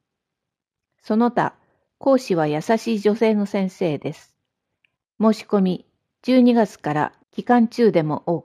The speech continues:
ケー。問い合わせ、水遊会、関口。電話、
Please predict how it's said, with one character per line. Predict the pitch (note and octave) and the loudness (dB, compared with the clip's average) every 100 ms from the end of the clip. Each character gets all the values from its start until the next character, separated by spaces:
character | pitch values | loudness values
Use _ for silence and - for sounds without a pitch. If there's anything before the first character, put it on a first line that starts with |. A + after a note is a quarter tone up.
| _ | _
ケ | C#3 B2+ - | -10 -10 -14
ー。 | _ _ _ _ _ _ _ _ _ - | _ _ _ _ _ _ _ _ _ 2
問 | B3 A#3+ | 4 6
い | |
合 | A3+ | 4
わ | A3 | 2
せ、 | - F#3+ F3+ - _ _ _ | -2 -2 -2 -2 _ _ _
水 | - B3+ B3 | -6 -2 0
遊 | A#3+ F#3+ | 2 0
会、 | - C3 A#2+ - _ | -2 -6 -8 -12 _
関 | - F3+ A#3 | -10 -6 -6
口。 | D3+ - - C3 - _ _ _ _ | -6 -10 -12 -14 -14 _ _ _ _
電 | G#3+ G#3 G3 | 2 2 2
話、 | F3+ | 0